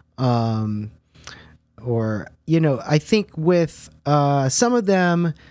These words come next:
they'll be a little bit more analogous to a government service or, like, a company, like a big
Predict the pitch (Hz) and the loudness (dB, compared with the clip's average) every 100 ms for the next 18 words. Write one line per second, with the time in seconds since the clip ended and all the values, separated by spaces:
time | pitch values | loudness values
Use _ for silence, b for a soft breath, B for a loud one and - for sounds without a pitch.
0 | b 160 156 156 156 185 180 165 165 156 | b 0 2 2 2 2 2 2 2 2
1 | 151 151 143 - 160 151 147 151 143 139 | 2 0 -2 0 2 2 2 2 2 0
2 | - 160 147 143 147 143 139 147 - 160 | 2 2 2 2 0 2 0 -2 0 0
3 | 147 156 147 143 135 139 131 147 143 135 | 0 0 2 2 0 -2 0 0 0 -4